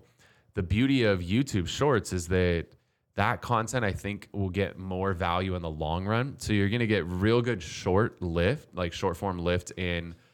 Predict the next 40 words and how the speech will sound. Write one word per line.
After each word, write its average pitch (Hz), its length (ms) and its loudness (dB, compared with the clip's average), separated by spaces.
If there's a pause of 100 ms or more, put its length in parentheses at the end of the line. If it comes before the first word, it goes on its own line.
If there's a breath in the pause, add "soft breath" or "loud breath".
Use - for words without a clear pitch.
(480 soft breath)
things 95 200 -6
like 90 140 2
Instagram 87 680 -2
and 80 120 -10
TikTok, 127 580 0 (140)
but 98 100 2
long 85 640 -2
form 131 320 -2
over, 92 480 2
or 85 60 0
long, 95 520 -4 (500 soft breath)
over 101 160 -2
a 95 40 2
long 95 240 0
duration, 101 720 -2
those 95 240 2
YouTube 110 300 -2
Shorts 107 280 0
are 90 60 -2
gonna 87 160 -4
show 90 320 0
up 85 220 0
years 95 300 -2
from 85 100 -10
now. 78 200 -8
I 78 40 -6
mean, 87 160 -4
if 92 140 -4
you 110 100 0
teach 107 280 -6
somebody, 104 400 -4
uh, 90 280 0 (360 loud breath)
how 101 300 2
to 92 640 2
put 101 180 0
together 92 500 2
a 82 60 0
particular 101 600 -2
ikea 95 420 0
desk, - 460 -6